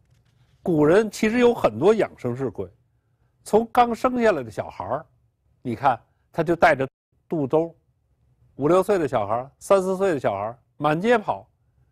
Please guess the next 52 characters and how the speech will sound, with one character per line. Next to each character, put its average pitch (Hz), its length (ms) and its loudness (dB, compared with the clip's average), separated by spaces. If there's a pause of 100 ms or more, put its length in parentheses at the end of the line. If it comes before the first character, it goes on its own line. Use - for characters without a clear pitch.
(160)
你 151 140 -6
看 165 260 0 (140)
他 214 140 0
就 233 180 2
把 127 200 2
这 127 60 -2
个 135 60 0
肚 147 260 0
子 123 60 0
要 120 100 0
护 147 240 -6
起 110 140 -10
来， 90 160 -20 (160)
带 131 160 0
一 127 80 -2
肚 120 160 -8
兜。 107 180 -6 (500)
为 170 140 2
什 117 140 -6
么？ 95 180 -12 (640)
因 220 140 0
为 247 160 0 (240)
小 135 280 2
孩 135 120 4
儿 175 100 4
的 185 100 -2
脂 117 240 -10
肪 131 200 -2
比 165 160 -8
较 139 100 -2
薄， 92 320 -8 (1080)
所 202 160 2
以 247 160 2
腹 139 380 -4
部 196 160 2
受 208 240 0
凉 143 220 0
以 139 100 -6
后， 113 220 -4
中 226 240 -2
央 185 200 2
脏 190 240 0
器， 143 320 -10 (880)
也 139 180 0
就 - 20 2
是 180 40 4
我 156 240 0
们 127 200 -10
中 214 220 -4
医 208 140 -6
讲 123 220 -2
的 131 120 -4